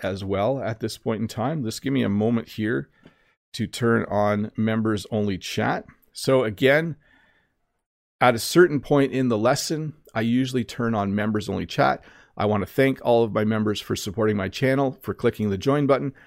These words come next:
If you are a member, you can totally ask questions in the chat right now, and I will continue with answering questions from everyone else. Let's see here. Next question is from Alex Valdez.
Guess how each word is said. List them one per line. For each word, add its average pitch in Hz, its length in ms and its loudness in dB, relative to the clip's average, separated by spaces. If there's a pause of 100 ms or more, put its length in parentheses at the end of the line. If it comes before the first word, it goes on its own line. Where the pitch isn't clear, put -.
(220)
If 170 180 4
you 165 160 8
are 139 100 10
a 120 60 6
member, 127 480 2
you 113 160 -2
can 107 160 -4
totally 160 560 2
ask 107 260 -2
questions - 460 -6
in 98 120 -2
the 82 60 -4
chat - 360 -2
right 135 180 -2
now, 107 280 -8 (360)
and 98 140 -4
I 104 80 2
will 107 120 2
continue 156 680 -2 (180)
with 110 240 -4
answering 104 380 -4
questions - 520 -6
from 95 460 -2 (560)
everyone 87 480 -4
else. - 400 -2
Let's - 280 -4
see 113 140 -2
here. 95 340 -4 (100)
Next 104 240 -6
question 120 300 -2
is 104 60 -6
from 107 220 -4 (120)
Alex 117 440 0
Valdez. 95 680 -4